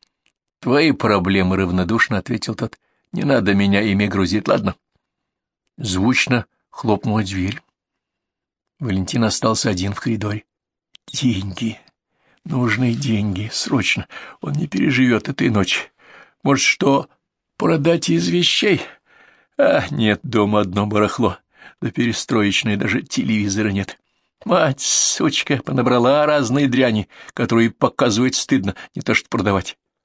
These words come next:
А может, занять у кого? Свои, конечно, не займут. Впрочем, в парке... Вадик на караоке работает, у него вроде как отец какой-то упакованный, может, он займёт». Не одеваясь, Валентин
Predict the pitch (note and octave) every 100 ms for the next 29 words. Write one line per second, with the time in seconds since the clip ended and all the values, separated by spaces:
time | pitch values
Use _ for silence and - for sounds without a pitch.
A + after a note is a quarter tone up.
0 | _ _ - E3 E3 - _ _ _ _
1 | _ _ - D3+ F3+ E3+ D#3+ A2 G2+ -
2 | _ _ _ _ _ _ - - D3+ D3+
3 | C#3 C3+ B2+ - C3+ B2 A#2 A#2+ - -
4 | _ _ _ _ _ _ - F3+ F3 -
5 | E3+ - - F3+ C#3+ - C#3 - _ _
6 | D3+ F3+ A2 A#2 - C3+ C3+ D3+ D#3+ F#3+
7 | D#3+ - C3 B2 B2 - A#2 - B2+ D3+
8 | D3 E3 D3 F3+ - - - - C#3 E3
9 | - D#3 C#3+ C#3 - - D#3+ D#3 F3+ G3
10 | C3 G2+ F#2 D#3+ - C4 F3+ C3 B2 A2
11 | G#2 - - _ _ _ _ _ _ _
12 | _ _ _ _ _ _ _ _ _ -
13 | A2+ A2+ A#2 D3 G#3+ G#3+ G#3 - - C#3+
14 | B2 A#2 - E3+ E3+